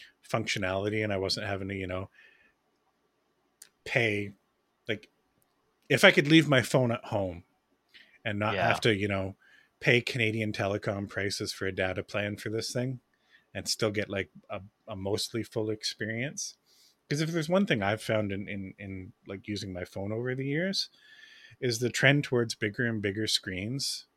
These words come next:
Speaker 1: doesn't jive with me now. Like, I've, I've had a few devices where I, like, "This is uncomfortable to hold."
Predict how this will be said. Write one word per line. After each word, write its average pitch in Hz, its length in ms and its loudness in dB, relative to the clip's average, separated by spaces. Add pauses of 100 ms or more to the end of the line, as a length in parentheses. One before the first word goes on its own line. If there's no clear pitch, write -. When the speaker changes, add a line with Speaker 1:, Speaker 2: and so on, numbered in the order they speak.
(480)
Speaker 1:
doesn't 104 340 0
jive 98 380 -2
with 127 180 -2
me 151 240 0
now. 156 380 0
Like, 107 220 -2 (120)
I've, 104 260 -6
I've 107 260 -4 (100)
had 107 160 0
a 104 60 -4
few 104 180 -4
devices 101 540 -4
where 104 100 -2
I, 104 60 -4
like, 104 180 -6 (840)
"This 147 80 4
is 180 100 8
uncomfortable 165 640 6
to 113 80 2
hold." - 380 -4